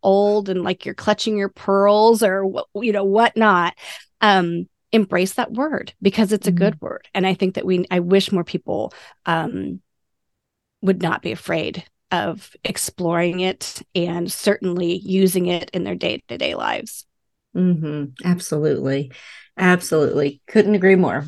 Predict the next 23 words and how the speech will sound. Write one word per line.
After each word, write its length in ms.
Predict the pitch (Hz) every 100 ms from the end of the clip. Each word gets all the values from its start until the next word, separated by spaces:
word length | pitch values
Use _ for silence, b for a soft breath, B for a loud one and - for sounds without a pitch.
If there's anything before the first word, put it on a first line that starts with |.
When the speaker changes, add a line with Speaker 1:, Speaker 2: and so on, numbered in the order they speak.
| 185
Speaker 2:
Well, 260 | 180 185 -
thank 340 | 247 285 285
you 300 | 180 160 156
so 400 | 180 - 220 208
much 360 | 185 147 147 -
for 120 | 156
all 160 | 156 156
of 80 | 160
that 160 | 151
incredible 500 | 160 - 165 151 151
insight. 600 | - 165 151 - 151 151
This 180 | 156 165
has 160 | 175 165
been 220 | 165 170
such 280 | - 175 175
a 80 | 160
pleasure. 560 | - 143 139 143 143
I've 220 | 160 147
really 400 | 147 175 156 156
enjoyed 340 | 151 151 139 143
talking 400 | 139 143 147 139
with 200 | 127 131
you. 340 | - - -